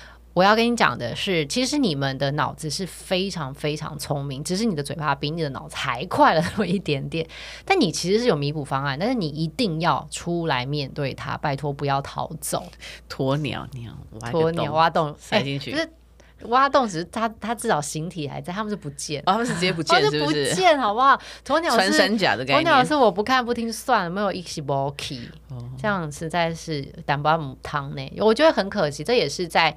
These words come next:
Speaker 1: 社交上面，还有职场上面当中，我自己觉得是一个大忌，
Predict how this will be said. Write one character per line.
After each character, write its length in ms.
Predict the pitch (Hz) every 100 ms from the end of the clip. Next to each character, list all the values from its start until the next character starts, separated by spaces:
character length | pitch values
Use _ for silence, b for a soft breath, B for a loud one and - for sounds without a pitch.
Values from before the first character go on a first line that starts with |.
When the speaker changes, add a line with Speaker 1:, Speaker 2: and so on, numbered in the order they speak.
| B
Speaker 1:
社 240 | - 247 196
交 240 | 165 165
上 220 | 170 160
面， 160 | 151 147
还 80 | 170
有 80 |
职 160 | 147 160
场 180 | 190 151
上 120 | 165
面 100 | 156
当 180 | 147 143
中， 160 | 143
我 100 | 139
自 160 | 160 233
己 120 | 233
觉 100 | 143
得 80 | 127
是 100 | 160
一 60 | 151
个 120 | 139
大 260 | 156 117
忌， 360 | 117 - 143